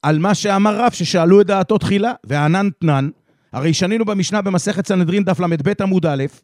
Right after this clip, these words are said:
בית דין שבאו לדון דיני ממונות, וכן בית דין שבאו לדון בדיני הטהרות והטומאות,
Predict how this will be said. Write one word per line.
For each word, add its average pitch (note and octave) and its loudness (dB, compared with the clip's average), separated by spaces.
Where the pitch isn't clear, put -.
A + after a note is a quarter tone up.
בית A3 0
דין A3 -2
שבאו G3+ 4
לדון F3 2
דיני F#3 0
ממונות, F3 -2
וכן F#3+ 0
בית G#3+ 4
דין G#3 0
שבאו G3 0
לדון G3 2
בדיני F3+ 2
הטהרות E3+ 4
והטומאות, F3 0